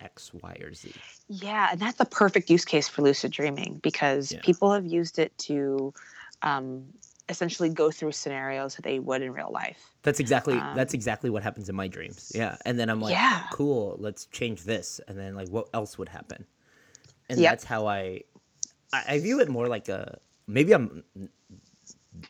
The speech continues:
Speaker 1: doing lucid dreaming without, like, lucid dreaming.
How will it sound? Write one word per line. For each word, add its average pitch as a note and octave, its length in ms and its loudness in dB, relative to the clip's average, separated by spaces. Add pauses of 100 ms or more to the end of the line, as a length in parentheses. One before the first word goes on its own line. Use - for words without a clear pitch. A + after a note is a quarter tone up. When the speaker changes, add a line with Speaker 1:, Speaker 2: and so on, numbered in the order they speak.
Speaker 1:
doing A#2+ 260 6
lucid G2 300 0
dreaming G2 320 -4
without, F#2 400 -6
like, F2 140 -12 (540)
lucid G2 360 0
dreaming. G#2+ 460 0